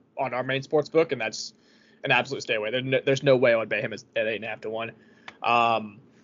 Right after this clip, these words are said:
I guess we, we should probably talk about the, the favorite to win the <laughs> Chase, Chase Elliott, Chris. I mean, at, would there be a price where you would be in on Chase, or are you just kinda fading Chase based on the lack of speed we've seen recently?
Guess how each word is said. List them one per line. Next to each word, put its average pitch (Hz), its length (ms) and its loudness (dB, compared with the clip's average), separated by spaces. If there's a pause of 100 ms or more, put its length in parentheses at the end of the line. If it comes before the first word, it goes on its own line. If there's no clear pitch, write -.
(260)
I 147 80 6
guess 214 140 8
we, 208 160 8
we 165 100 6
should 160 220 -2
probably 175 260 8
talk 151 200 4
about 139 200 2
the, 120 220 -2 (1000)
the 127 220 -2 (320)
favorite 135 420 4
to 151 100 -2
win 127 100 -2
the 123 60 -6
<laughs> - 120 -10
Chase, - 340 0
Chase 147 260 4
Elliott, 135 300 4
Chris. 120 260 -6
I 147 40 2
mean, 131 280 0 (1600)
at, 151 200 2 (140)
would 180 260 6
there 214 140 10
be 214 140 4
a 190 60 8
price 180 400 2
where 165 100 2
you 160 220 4
would 165 80 2
be 151 160 0
in 147 120 -2
on 180 160 0
Chase, 208 380 4
or 139 240 2
are 131 40 2
you 151 180 2
just 156 300 4
kinda 127 380 2 (340)
fading 151 380 0
Chase 143 240 0
based 139 300 0
on 131 120 0
the 127 80 -2
lack 127 260 0
of 127 60 -10
speed 135 180 -6
we've 123 160 -6
seen 127 240 -6
recently? 117 560 -6